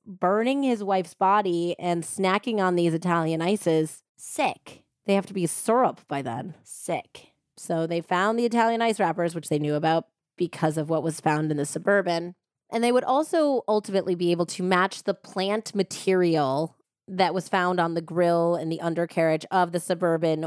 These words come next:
Speaker 1: with what was surrounding this abandoned farmhouse, this field.
Speaker 2: Oh my God, these detectives had to have been like, "Are you for real?"
Speaker 1: I mean, thank goodness that they got that tip and they were able to find her because there was so much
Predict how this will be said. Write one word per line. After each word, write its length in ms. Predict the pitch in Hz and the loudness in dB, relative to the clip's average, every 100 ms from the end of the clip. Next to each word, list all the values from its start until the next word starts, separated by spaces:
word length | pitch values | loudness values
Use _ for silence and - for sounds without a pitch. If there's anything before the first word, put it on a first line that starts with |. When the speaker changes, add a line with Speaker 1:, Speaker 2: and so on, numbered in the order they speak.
| - | -8
Speaker 1:
with 920 | 175 180 170 165 160 156 - - - _ _ _ - | 0 4 4 4 0 -2 -10 -18 -20 _ _ _ -10
what 420 | 202 185 185 175 | -4 2 4 4
was 140 | 180 | 2
surrounding 640 | - 170 156 147 151 151 151 | 0 2 2 2 0 -2 0
this 260 | 147 139 | -2 0
abandoned 580 | 165 156 151 147 143 151 | 0 2 2 2 0 -4
farmhouse, 520 | - 156 147 156 147 | -2 -2 0 -2 -4
this 180 | - 151 | -6 -6
field. 500 | - 151 135 143 175 - _ _ - | 2 2 2 -2 -6 -14 _ _ -18
Speaker 2:
Oh 200 | 190 175 | -16 -16
my 100 | 175 | -16
God, 180 | 180 185 | -16 -12
these 240 | 196 - | -12 -12
detectives 400 | - 180 - 190 | -12 -12 -10 -10
had 120 | 170 | -12
to 60 | 196 | -12
have 80 | 185 | -12
been 140 | 180 | -12
like, 240 | 185 190 - - | -12 -14 -18 -20
"Are 180 | 202 185 | -16 -14
you 260 | 190 190 | -12 -12
for 220 | - - | -14 -14
real?" 400 | - - - 220 _ _ _ _ | -12 -12 -12 -16 _ _ _ _
Speaker 1:
I 100 | 220 | 0
mean, 320 | 220 208 185 - _ _ - | 2 4 2 -2 _ _ 0
thank 300 | 190 180 165 | 0 0 0
goodness 520 | 160 151 170 233 240 | 0 2 2 2 2
that 180 | 190 165 | -2 0
they 100 | 160 | 0
got 200 | 151 - | 0 0
that 200 | 143 - | -2 -2
tip 340 | - 151 175 - | -4 -2 0 -2
and 200 | 165 160 | 2 2
they 80 | |
were 180 | 170 165 - | 4 0 2
able 380 | 151 160 156 147 | 0 2 -2 -2
to 200 | - 139 | -4 -4
find 380 | - 156 208 | -2 0 0
her 100 | 180 | 0
because 240 | 147 151 156 | 0 -2 0
there 120 | 156 | -2
was 120 | 160 | -4
so 540 | - - - 160 151 160 | -10 -10 -2 2 2 2
much 260 | 151 - | 0 -2